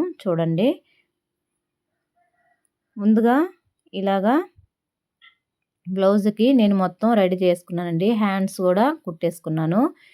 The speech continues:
ఇప్పుడు ఇలా స్క్వేర్ నెక్‌కి ముందుగా మెడ పీస్ అనేది రెడీ చేసుకోవాలి. ఆ మెడ పీస్ కోసం ఇలాగా ఒక క్లాత్ అయితే తీసుకొని ఇలా స్ట్రైట్‌గా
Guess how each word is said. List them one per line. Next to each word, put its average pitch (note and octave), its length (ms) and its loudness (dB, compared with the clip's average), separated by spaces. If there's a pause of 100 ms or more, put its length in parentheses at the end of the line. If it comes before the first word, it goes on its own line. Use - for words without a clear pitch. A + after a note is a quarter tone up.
(300)
ఇప్పుడు A3+ 280 2 (300)
ఇలా G#3 160 2
స్క్వేర్ G#3+ 380 2
నెక్‌కి G#3 420 0
ముందుగా G#3+ 360 4
మెడ F#3+ 240 2
పీస్ G3+ 280 -2
అనేది F#3 340 0
రెడీ F#3+ 260 4
చేసుకోవాలి. E3+ 680 -2 (500)
ఆ G#3 160 4
మెడ A3 240 4
పీస్ A#3 280 0
కోసం F#3+ 340 0 (100)
ఇలాగా G#3+ 460 4 (180)
ఒక G#3 220 -2 (720)
క్లాత్ G3 280 0
అయితే F#3+ 240 -2
తీసుకొని F3+ 600 -2 (580)
ఇలా A#3 140 -2
స్ట్రైట్‌గా A#3 840 0